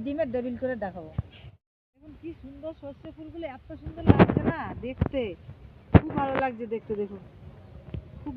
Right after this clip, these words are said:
ঘন ঘন গাছগুলো হয়েছে আর এত সুন্দর লাগছে দেখতে। আমি একদিন এই সর্ষে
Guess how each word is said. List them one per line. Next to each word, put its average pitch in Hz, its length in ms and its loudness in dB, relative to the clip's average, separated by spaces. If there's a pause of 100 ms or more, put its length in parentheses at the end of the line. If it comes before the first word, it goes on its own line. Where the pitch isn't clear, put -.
ঘন 240 140 -2 (100)
ঘন 311 100 -4 (140)
গাছগুলো 262 360 4 (100)
হয়েছে 294 320 2
আর 269 140 -2
এত 277 80 -4 (120)
সুন্দর 285 300 -2
লাগছে 269 260 -4 (140)
দেখতে। 262 360 -2 (760)
আমি 262 120 2 (140)
একদিন 277 260 4 (240)
এই 262 100 0 (160)
সর্ষে 269 320 0